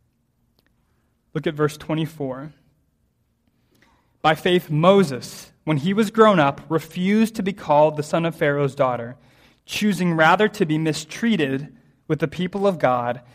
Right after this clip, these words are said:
than to enjoy the fleeting pleasures of sin. He considered the reproach of Christ greater wealth than the treasures of Egypt,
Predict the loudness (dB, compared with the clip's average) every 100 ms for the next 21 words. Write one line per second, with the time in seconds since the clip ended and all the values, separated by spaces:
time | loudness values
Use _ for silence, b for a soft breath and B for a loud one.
0 | b b -2 -2 -2 -2 0 2 2 0
1 | -2 -2 0 -4 0 -2 -2 -10 -14 -12
2 | -10 -10 -14 _ _ _ _ _ _ _
3 | _ -4 -2 0 0 0 0 0 0 0
4 | -2 -4 0 2 2 -4 -10 -12 -10 0
5 | 2 2 -4 -20 -20 -20 _ _ _ _
6 | _ _ -2 0 2 2 6 4 4 -4
7 | -20 _ _ -2 0 0 0 0 0 0
8 | -4 -2 -6 -6 -4 -4 -2 -6 -12 -20